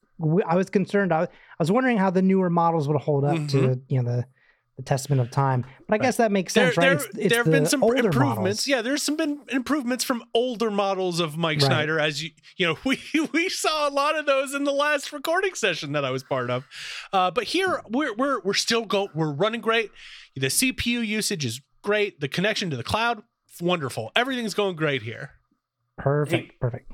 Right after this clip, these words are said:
Speaker 3: um, Mike, I have a real quick question. When you, um,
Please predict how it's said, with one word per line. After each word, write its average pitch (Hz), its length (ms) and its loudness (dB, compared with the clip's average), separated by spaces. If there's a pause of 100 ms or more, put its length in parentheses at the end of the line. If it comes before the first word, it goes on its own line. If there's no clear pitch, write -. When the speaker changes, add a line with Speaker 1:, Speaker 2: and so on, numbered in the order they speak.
(160)
Speaker 3:
um, 143 360 -4
Mike, 147 300 -2
I 147 60 0
have 139 80 -2
a 139 80 -2
real 127 160 0
quick 117 180 -8
question. 113 400 -4
When 123 180 -2
you, 131 680 0
um, 113 600 -4